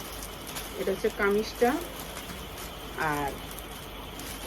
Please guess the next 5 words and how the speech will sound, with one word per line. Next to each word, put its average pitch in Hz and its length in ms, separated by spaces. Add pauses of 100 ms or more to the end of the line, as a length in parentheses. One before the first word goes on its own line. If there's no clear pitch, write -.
(140)
এইটা 294 300
হচ্ছে 285 300
আপনার 240 280 (600)
সালোয়ারটা। 196 720 (920)
সালোয়ার 208 280